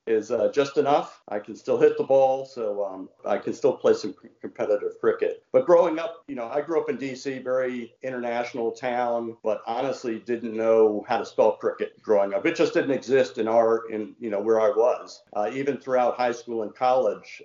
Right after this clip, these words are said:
it, it wasn't until I came down to North Carolina in, in the early nineties to go to grad school at, uh, University of North Carolina at Chapel Hill, I started getting the sense that there's a bond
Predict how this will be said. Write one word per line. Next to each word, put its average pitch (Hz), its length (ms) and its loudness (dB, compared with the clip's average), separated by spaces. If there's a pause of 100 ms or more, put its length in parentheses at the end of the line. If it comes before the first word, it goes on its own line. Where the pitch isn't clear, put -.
it, 104 160 -8
it 117 120 -6
wasn't 139 300 0
until 139 160 -4
I 117 100 0
came 131 240 -4
down 117 280 -2
to 107 60 0
North 113 320 -4
Carolina 107 680 -2
in, 95 320 -10
in 101 160 -8
the 98 160 -6
early 110 260 4
nineties 104 540 -2
to - 120 -20
go 104 160 -2
to 92 80 -6
grad 98 300 2
school 98 300 -8
at, - 240 -8
uh, 87 100 -6
University 95 460 -4
of 87 160 -4 (120)
North 98 340 -6
Carolina 90 440 0
at - 80 -12
Chapel 92 360 -4
Hill, 95 340 4 (140)
I 101 80 -2
started 123 340 2
getting 127 260 0
the 113 60 0
sense 135 500 -2
that 127 320 2 (120)
there's 113 180 2
a 110 60 6
bond 127 640 4